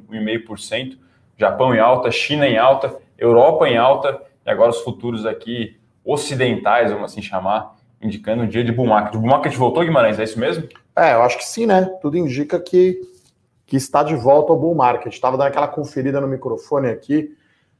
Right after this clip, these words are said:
Speaker 2: sempre aquela coisa técnica. Então, é, acho que talvez tenha aí o rally de final de ano antecipado esse ano, né? A gente tem em novembro aí o Black Friday, então,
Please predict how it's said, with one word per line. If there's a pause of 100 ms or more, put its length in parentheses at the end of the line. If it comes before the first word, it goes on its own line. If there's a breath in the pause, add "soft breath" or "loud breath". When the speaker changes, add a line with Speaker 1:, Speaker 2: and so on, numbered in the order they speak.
(120)
Speaker 2:
sempre
aquela (720)
coisa
técnica.
Então,
é,
acho
que
talvez
tenha
aí
o
rally
de
final
de
ano
antecipado
esse
ano,
né?
A
gente
tem
em
novembro
aí
o
Black
Friday, (420 loud breath)
então,